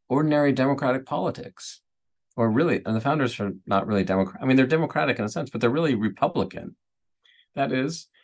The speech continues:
you know, should we fund ca-, schools, religious schools, Catholic schools, private schools? I mean, the founders' approach is, that's a practical question. We leave it to the people to decide through their elective representatives.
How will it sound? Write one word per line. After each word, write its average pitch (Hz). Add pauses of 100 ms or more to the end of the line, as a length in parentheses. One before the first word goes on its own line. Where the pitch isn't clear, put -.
(120)
you -
know, 185
should -
we 165
fund 143 (400)
ca-, 110
schools, 110
religious 117
schools, 80
Catholic 98
schools, - (160)
private 101
schools? - (880)
I 127
mean, 156
the 151
founders' 190
approach 113
is, 110
that's 202
a -
practical 143
question. 147
We 120
leave 113
it 127
to 143
the 135
people 104 (200)
to 117
decide 104
through 110
their 104
elective 101
representatives. 117